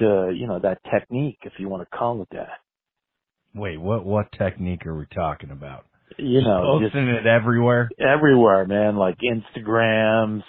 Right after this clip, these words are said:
Speaker 1: Snapchat, Tinder, uh,
Speaker 2: <laughs>
Speaker 1: Pornhub.
Speaker 2: Okay.
Speaker 1: You know
Speaker 2: All right.
Speaker 1: what? I, dude, here's, here's what I'm thinking. I'm thinking, uh,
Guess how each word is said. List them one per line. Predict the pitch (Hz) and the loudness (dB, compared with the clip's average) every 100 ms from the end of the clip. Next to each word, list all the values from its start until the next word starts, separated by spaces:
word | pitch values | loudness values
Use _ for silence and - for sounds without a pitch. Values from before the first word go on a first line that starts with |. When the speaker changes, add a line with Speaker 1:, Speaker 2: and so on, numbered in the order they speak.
| - | -6
Speaker 1:
Snapchat, | 120 113 110 - - 117 107 104 104 104 - - | 2 4 2 0 0 4 6 6 4 2 0 0
Tinder, | 143 113 113 110 110 107 107 107 - - - - - - - - | 2 2 2 2 4 2 2 0 -4 -20 -20 -20 -20 -20 -18 -6
uh, | 104 98 92 90 85 - | -2 -2 -2 -6 -6 -8
Speaker 2:
<laughs> | - - - | -8 -8 0
Speaker 1:
Pornhub. | 143 127 117 113 123 113 113 110 107 107 139 - 139 | 4 4 4 4 4 6 6 6 6 2 -10 -10 -10
Speaker 2:
Okay. | 135 143 139 - - - | -8 -4 -4 -4 -14 -4
Speaker 1:
You | 170 165 | 4 6
know | 190 | 6
Speaker 2:
All | |
right. | 160 180 202 143 | 6 6 6 4
Speaker 1:
what? | |
I, | 180 160 - _ _ _ _ _ 370 - - | 2 2 -2 _ _ _ _ _ -20 -10 4
dude, | 175 214 135 - - | 8 8 6 2 2
here's, | 151 202 180 | 4 6 4
here's | 196 185 190 | 4 6 6
what | 160 | 6
I'm | 143 120 | 6 4
thinking. | 151 180 107 92 | 2 4 0 2
I'm | 123 170 - | 2 2 4
thinking, | 185 156 139 123 110 - - - - - - | 4 4 4 2 0 -8 -18 -20 -20 -18 0
uh, | 120 113 107 107 | 4 6 6 6